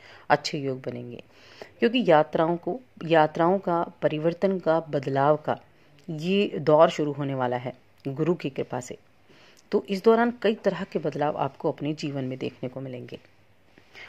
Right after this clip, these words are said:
और इन बदलावों से आपको लाभ भी होगा। इस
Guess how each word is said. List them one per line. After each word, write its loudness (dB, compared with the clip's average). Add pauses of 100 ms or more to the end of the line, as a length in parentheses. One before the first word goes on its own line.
(140)
और 8
इन 2
बदलावों 4
से 2
आपको 4
लाभ 2
भी 0
होगा। -2 (1300)
इस 0